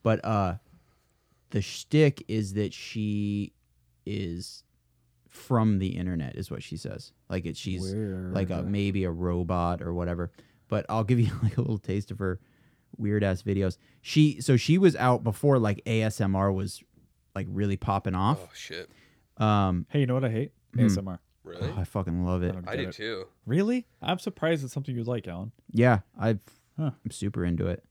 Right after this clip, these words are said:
Speaker 2: Interesting.
Speaker 1: I was into it before, like, I knew what it was, so I'm
Speaker 2: Like,
Speaker 1: glad
Speaker 2: you're
Speaker 1: that
Speaker 2: into it because
Speaker 1: just
Speaker 2: you like it.
Speaker 1: relaxing.
Speaker 2: Oh, so you
Speaker 3: Yeah.
Speaker 2: like, physically like it? Like,
Speaker 1: Yeah.
Speaker 2: oh,
Speaker 3: Do you
Speaker 2: wow.
Speaker 3: like the sound ones or the touch ones?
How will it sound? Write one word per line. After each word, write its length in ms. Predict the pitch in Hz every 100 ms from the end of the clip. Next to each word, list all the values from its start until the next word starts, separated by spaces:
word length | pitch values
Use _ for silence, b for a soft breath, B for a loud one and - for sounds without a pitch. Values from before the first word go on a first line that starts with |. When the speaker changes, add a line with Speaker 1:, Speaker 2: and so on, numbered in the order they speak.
| _ -
Speaker 2:
Interesting. 540 | 139 - - - 90 _ _
Speaker 1:
I 140 | - 127
was 140 | 139
into 240 | 131 120 123
it 80 |
before, 320 | 107 - 117 110
like, 180 | 101 -
I 100 | 98
knew 300 | 98 101 98
what 160 | 98
it 80 | 87
was, 280 | 92 104 95
so 80 | 101
I'm 80 | 98
Speaker 2:
Like, 120 | -
Speaker 1:
glad 120 | 101
Speaker 2:
you're 80 | 143
Speaker 1:
that 60 | 143
Speaker 2:
into 600 | 147 139 - 147 135 131
it 360 | 127 120 120 _ -
because 920 | 113 - 120 110 104 - - - - - - -
Speaker 1:
just 160 | - 123
Speaker 2:
you 60 | 139
like 60 |
it. 40 | 107
Speaker 1:
relaxing. 580 | 92 104 151 - 87 -
Speaker 2:
Oh, 100 | 131
so 140 | 127
you 80 | 131
Speaker 3:
Yeah. 80 | 123
Speaker 2:
like, 180 | 117 98
physically 560 | - 147 135 120 113
like 240 | 95 87 87
it? 140 | 78
Like, 80 | -
Speaker 1:
Yeah. 280 | 95 104 104
Speaker 2:
oh, 240 | 98 107 110
Speaker 3:
Do 60 | 113
you 60 |
Speaker 2:
wow. 60 | 127
Speaker 3:
like 180 | 123 -
the 80 | 104
sound 280 | - 107
ones 180 | 120 131
or 40 | 101
the 120 | 80
touch 340 | - 82 -
ones? 320 | 52 55 -